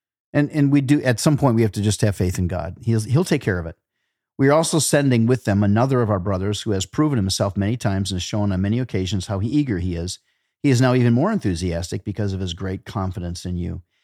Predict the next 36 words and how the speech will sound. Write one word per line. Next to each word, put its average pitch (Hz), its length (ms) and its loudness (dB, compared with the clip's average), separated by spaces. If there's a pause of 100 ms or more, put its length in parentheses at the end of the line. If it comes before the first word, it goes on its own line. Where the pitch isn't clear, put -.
(240)
If 92 120 4
anyone 151 280 6
asks 139 240 2
about 131 220 2
Titus, 123 460 0 (180)
say 117 260 0
that 120 140 0
he 123 100 2
is 117 100 2
my 113 140 2
partner 117 360 -2
who 104 120 0
works 117 360 -6
with 165 180 -2
me 104 140 0
to 110 80 -2
help 139 260 -2
you, 92 220 -4 (360)
and 107 140 0
the 107 60 0
brothers 139 440 2
with 160 240 0
him 104 220 0
that 107 140 -2
have 104 120 -2
been 107 160 2
sent 107 380 -2
by 104 140 -2
the 120 100 -2
churches, 98 640 -4
and 92 120 -4
they 98 100 -2
bring 104 260 -2
honor 98 300 -2
to 92 80 -4
Christ. - 480 -10